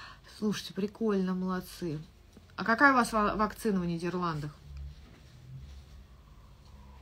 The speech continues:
Pfizer, наверное. Так, ну что, смотрите, э, настроение, конечно, я смотрю, ну так, не сказать бы, что все сильно счастливы. Я понимаю, что,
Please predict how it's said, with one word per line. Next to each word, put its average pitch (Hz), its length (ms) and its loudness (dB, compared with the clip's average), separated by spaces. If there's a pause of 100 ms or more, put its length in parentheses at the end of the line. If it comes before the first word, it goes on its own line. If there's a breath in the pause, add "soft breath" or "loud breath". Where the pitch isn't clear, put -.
(1080)
Pfizer, 214 640 4
наверное. 170 480 0 (320 loud breath)
Так, 233 220 6
ну 220 120 6
что, 262 320 4
смотрите, 196 640 2 (160)
э, 185 340 4
настроение, 233 580 4
конечно, 233 440 4
я 220 100 6
смотрю, 208 420 0
ну 220 140 6
так, 185 320 4 (320)
не 190 180 2
сказать 220 400 4
бы, 185 80 0
что 196 160 -4
все 185 160 -2
сильно 180 440 0 (200)
счастливы. 233 560 0 (1080)
Я 220 160 6
понимаю, 240 420 6
что, 202 460 2